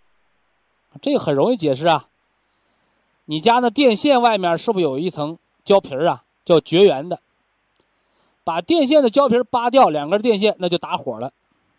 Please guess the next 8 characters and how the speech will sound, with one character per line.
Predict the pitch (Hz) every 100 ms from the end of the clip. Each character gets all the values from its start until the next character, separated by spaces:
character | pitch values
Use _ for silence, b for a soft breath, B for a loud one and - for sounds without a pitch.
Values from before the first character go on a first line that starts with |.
| _
短 | 165 156
路 | 226 311
了。 | 208 - _ _ _ _ _ _ _ _ _ _ _ _ _ _
脊 | - 185 190
髓 | - 254
脱 | 294 294 277
髓 | 240
鞘 | 247 285